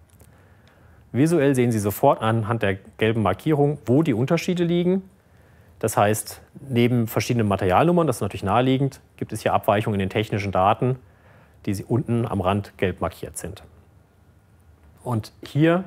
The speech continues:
mit diesem Bildschirm sind Sie sofort in der Lage, zu identifizieren, welcher Antrieb im Detail am besten passt und welcher vielleicht nicht passt. Oben links können Sie noch einstellen, dass Sie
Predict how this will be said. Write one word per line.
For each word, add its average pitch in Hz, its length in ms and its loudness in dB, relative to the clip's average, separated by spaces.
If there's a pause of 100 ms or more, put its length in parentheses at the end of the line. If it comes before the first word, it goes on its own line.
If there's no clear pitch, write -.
mit 120 140 -4
diesem 127 180 0
Bildschirm 120 300 0
sind 104 120 -2
Sie 98 80 -4
sofort 110 460 2
in 104 120 -8
der 95 100 -2
Lage, 101 440 2 (560)
zu - 180 -6
identifizieren, 110 840 -2
welcher 110 300 2
Antrieb 113 500 0 (920)
im 135 240 2
Detail 117 560 2 (120)
am 98 120 -4
besten 107 460 -2
passt - 480 0 (180)
und 113 160 -4
welcher 95 220 -2
vielleicht - 320 -4
nicht 76 180 -10
passt. - 380 -12 (640)
Oben 127 220 0
links 135 260 0
können 117 200 -2
Sie 107 100 0
noch 101 180 -2
einstellen, 120 400 0
dass - 140 0
Sie 92 120 -6